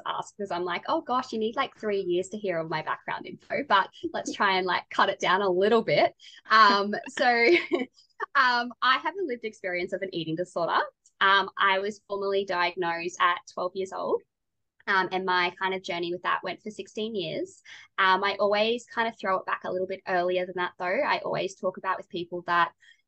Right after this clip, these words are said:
if I really went back to the, um, beginning of, I guess, when things were kind of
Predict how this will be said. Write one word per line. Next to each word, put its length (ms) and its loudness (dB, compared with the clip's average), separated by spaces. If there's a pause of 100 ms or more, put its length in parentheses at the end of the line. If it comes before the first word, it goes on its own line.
if 160 0
I 140 4
really 420 0 (380)
went 260 0
back 220 0
to 120 -20
the, 140 -4 (120)
um, 340 2
beginning 500 0
of, 100 -4
I 80 -6
guess, 380 -6
when 180 -2
things 240 -4
were 80 -8
kind 240 -4
of 100 -4